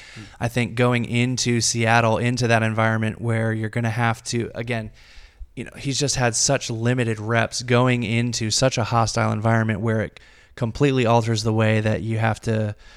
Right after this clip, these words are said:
Speaker 2: to snap the ball and, and everything. I think that would be a pretty rough way to, to, to rebound from this nineteen to ten loss. So hopefully he can come home, you know, be more comfortable. Uh,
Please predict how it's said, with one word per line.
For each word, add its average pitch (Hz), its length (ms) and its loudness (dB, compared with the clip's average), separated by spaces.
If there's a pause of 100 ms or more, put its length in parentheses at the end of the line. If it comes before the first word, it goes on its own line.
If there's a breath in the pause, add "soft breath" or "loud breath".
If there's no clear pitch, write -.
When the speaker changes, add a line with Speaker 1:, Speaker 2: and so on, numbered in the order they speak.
(160 soft breath)
Speaker 2:
to 123 100 -8
snap 151 300 0
the 135 100 0
ball 127 380 6
and, 117 140 0
and 113 200 -4
everything. 113 480 -2
I 110 80 -2
think 117 220 -6
that 117 180 2
would 110 160 -4
be 110 340 -2 (880 soft breath)
a 127 100 -4
pretty 151 440 2
rough 120 420 4
way 117 300 4
to, 113 340 0
to, 113 380 0
to 120 200 0
rebound 113 760 0
from 117 380 0
this 110 460 -2
nineteen 117 520 -2
to 113 80 -4
ten 113 220 0
loss. 110 520 0
So 113 280 0 (300 loud breath)
hopefully 151 420 4
he 127 120 4
can 123 140 -4
come 123 220 2
home, 127 460 4 (460 soft breath)
you 127 120 -4
know, 110 240 0 (180)
be 123 120 0
more 117 200 0
comfortable. 131 960 2 (180 soft breath)
Uh, 110 280 -2